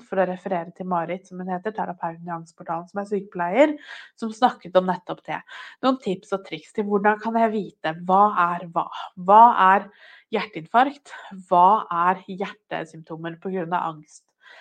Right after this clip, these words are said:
Lære litt, rett og slett, kroppen din å kjenne. Og den beste måten å gjøre det på er å gå til legen, og da legger jeg litt til grunn at du har en lege som har forståelse og kunnskap om angst.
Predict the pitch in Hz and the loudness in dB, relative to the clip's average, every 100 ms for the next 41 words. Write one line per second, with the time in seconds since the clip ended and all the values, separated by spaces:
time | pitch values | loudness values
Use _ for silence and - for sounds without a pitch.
0 | - - - 247 240 196 170 165 175 240 | -20 -18 -2 2 2 0 -4 -6 -6 -6
1 | - 214 208 262 294 _ - 160 _ 180 | -8 -12 -12 -12 -14 _ -16 -16 _ -18
2 | 185 190 202 240 - 277 208 247 330 - | -14 -12 -12 -12 -6 -6 -2 -2 -2 -10
3 | - - - _ - 269 277 277 - - | -20 -20 -20 _ -2 0 0 -2 -4 -8
4 | 233 233 196 - 247 208 208 196 185 - | -6 -4 -4 -4 -2 -2 -2 -4 -4 0
5 | 302 - - 165 208 247 - 202 175 165 | -2 -2 -8 0 0 0 -4 -12 -10 -10
6 | 165 190 196 180 160 - 269 320 294 - | -10 -8 -6 -6 -6 -6 -4 -4 -8 -10
7 | - 196 180 180 202 - 190 185 202 185 | -2 0 4 2 2 -8 -6 -4 -4 -6
8 | 175 196 180 185 220 269 208 - - - | -8 -12 -8 -6 -6 -8 -10 -16 -20 -14
9 | 185 - 190 175 160 185 175 185 160 160 | -14 -12 -2 0 0 -2 -4 -2 -4 -6
10 | 180 190 180 185 - 170 165 175 180 - | -6 -6 -10 -14 -6 -4 -4 -8 -18 -12
11 | 160 151 151 175 170 160 156 _ 170 160 | -10 -10 -12 -16 -12 -12 -14 _ -10 -10
12 | - - _ - _ | -12 -14 _ -20 _